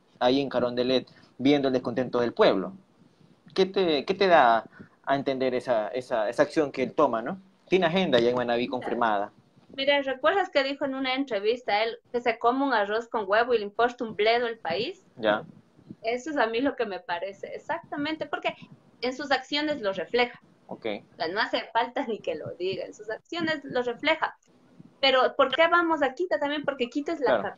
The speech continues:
Speaker 2: capital. Quito
Speaker 1: Así es.
Speaker 2: es donde está todo.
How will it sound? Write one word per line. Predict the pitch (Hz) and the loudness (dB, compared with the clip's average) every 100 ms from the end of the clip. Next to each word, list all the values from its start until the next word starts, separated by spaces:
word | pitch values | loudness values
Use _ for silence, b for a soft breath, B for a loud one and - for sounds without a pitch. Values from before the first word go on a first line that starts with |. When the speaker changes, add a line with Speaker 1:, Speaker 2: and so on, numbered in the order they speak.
| 185 | -12
Speaker 2:
capital. | 208 - 262 240 - _ _ | -4 2 2 0 -10 _ _
Quito | 285 302 | -2 2
Speaker 1:
Así | 302 | 6
es. | 262 214 | 4 4
Speaker 2:
es | - | -2
donde | 254 427 311 170 - | 2 2 2 -2 -4
está | - 214 214 - | -4 -2 0 4
todo. | 226 220 | 4 4